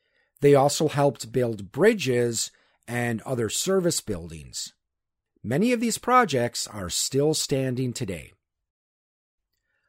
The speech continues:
The thief class will also work for a hobo campaign. Due to the economic downturn caused by the Depression, no doubt there were people who turned to stealing for a living.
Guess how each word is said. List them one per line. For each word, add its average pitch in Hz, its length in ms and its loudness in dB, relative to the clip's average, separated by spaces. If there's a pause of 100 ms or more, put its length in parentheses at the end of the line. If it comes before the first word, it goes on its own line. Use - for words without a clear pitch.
(140)
The - 80 0
thief - 380 0
class - 540 -4 (100)
will 139 180 0
also 165 320 2
work 113 320 -2
for 104 140 -8
a 90 80 -4
hobo 87 360 -8
campaign. 78 680 -12 (1200)
Due 233 240 0
to - 140 -8
the 208 160 4
economic 151 580 0
downturn 123 640 -2
caused 107 340 -4
by 120 140 0
the 110 100 -2
Depression, 92 760 -4 (520)
no 226 320 2
doubt 196 280 6
there 165 160 4
were 151 140 4
people 139 480 -4
who 117 180 -2
turned 127 380 -4
to 98 100 -6
stealing 131 560 -2
for 95 180 -12
a 90 80 -8
living. 73 400 -14